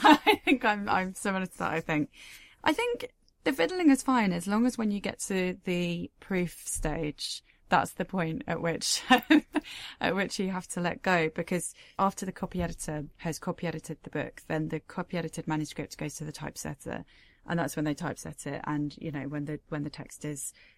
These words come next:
is sort of organised into that, that beautiful looking block rather than a sort of Microsoft Word document. And then the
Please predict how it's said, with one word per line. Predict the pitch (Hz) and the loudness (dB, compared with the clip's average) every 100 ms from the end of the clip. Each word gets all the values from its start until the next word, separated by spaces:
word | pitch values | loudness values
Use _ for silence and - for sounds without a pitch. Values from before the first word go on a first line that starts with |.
| - | -14
is | - | -8
sort | 160 | -4
of | 160 | -2
organised | 160 151 151 151 | 0 0 -2 -2
into | 151 - | -6 -6
that, | 147 160 | -8 -8
that | - 147 | -8 -8
beautiful | - 151 - 151 | -8 -10 -8 -6
looking | 151 - 147 | -6 -6 -4
block | 143 151 - - | -2 -2 -4 -8
rather | 143 143 | -8 -6
than | 139 | -6
a | 147 | -6
sort | - - | -6 -6
of | 143 | -6
Microsoft | 147 143 - - 139 - | -6 -8 -10 -12 -10 -6
Word | 151 143 - - - _ - | -4 -4 -8 -14 -18 _ -6
document. | - - 151 151 143 - | -6 -4 -2 0 -2 0
And | 185 175 | 0 2
then | 190 190 185 - - | 2 2 0 -4 -4
the | 180 165 156 156 | -2 0 -2 -6